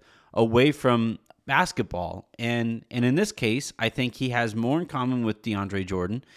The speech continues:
than he has with Marc Gasol. And, and I think regardless of what the net rating says, which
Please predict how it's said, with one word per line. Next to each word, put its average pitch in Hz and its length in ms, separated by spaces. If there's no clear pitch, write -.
than 113 160
he 139 160
has 120 300
with 123 160
Marc 117 240
Gasol. 123 560
And, 110 400
and 113 420
I 104 120
think 120 420
regardless 127 760
of 117 240
what 123 220
the 127 80
net 120 240
rating 120 320
says, 135 300
which 110 300